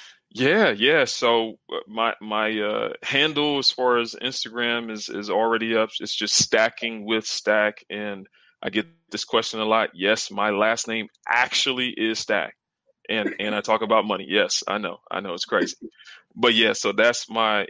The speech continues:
Speaker 1: Instagram handle. Same for, uh, Facebook, if people are on Facebook. My website is just Stephen with a V, L Stack dot com. Stephen L stack dot com,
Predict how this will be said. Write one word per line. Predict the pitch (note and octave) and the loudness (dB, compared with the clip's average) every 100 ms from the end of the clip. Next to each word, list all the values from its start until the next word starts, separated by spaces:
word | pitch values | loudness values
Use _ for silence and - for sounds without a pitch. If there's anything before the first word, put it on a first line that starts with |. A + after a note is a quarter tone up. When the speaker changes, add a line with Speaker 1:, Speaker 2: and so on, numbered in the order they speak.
| - | -4
Speaker 1:
Instagram | B2+ - B2 B2 B2 A#2+ | -4 -4 -4 0 -2 0
handle. | A#2+ A#2 A2 | -2 -2 -4
Same | - A#2+ A#2 A#2 | -2 -2 -2 -6
for, | A2 A#2+ A2+ A2+ A2 G#2+ G#2+ - | -10 -10 -6 -2 0 0 -2 -4
uh, | G2+ - | -2 -2
Facebook, | - A#2 A#2+ - A2 - | 0 0 0 -4 -6 -6
if | G#2+ - - | -12 -14 -14
people | G#2+ G#2+ | -8 -6
are | G2+ | -6
on | G2+ | -2
Facebook. | A#2 A2+ - A2+ A2 G2 _ _ - _ _ | 0 0 -2 -2 -2 -2 _ _ -20 _ _
My | G2+ G2 | 2 2
website | F#2 G#2 A#2 - - A#2+ A#2 | 4 4 2 2 0 2 2
is | G#2+ | 0
just | - G#2 - - | -2 2 4 2
Stephen | - B2+ A#2+ C3 C3+ D3 E3 E3 - _ _ _ _ | 0 -4 -2 -2 0 -2 -2 -6 -10 _ _ _ _
with | - A2 | -4 0
a | G#2 | 0
V, | G2 A2+ B2 E3 _ _ _ F#2+ | 0 0 0 -2 _ _ _ 4
L | A2 A#2+ C3 C3+ C3+ _ - - | 6 6 6 2 -2 _ -6 0
Stack | - A2+ B2 B2+ - - _ | 0 2 2 2 -2 -14 _
dot | A2 G#2 - | 0 0 -2
com. | F#2+ D#2+ - _ _ _ | -8 -8 -10 _ _ _
Stephen | - - - A#2 B2+ C3+ C3+ C3+ _ _ _ G#2 | -10 -6 0 0 0 -2 -4 -6 _ _ _ 2
L | G#2+ A#2 A#2 - _ _ - | 4 2 0 -6 _ _ -14
stack | - A#2+ G#2+ - | -4 0 0 0
dot | G#2+ G2 | -2 -2
com, | - A2 G#2 G#2 | -2 -4 -2 -6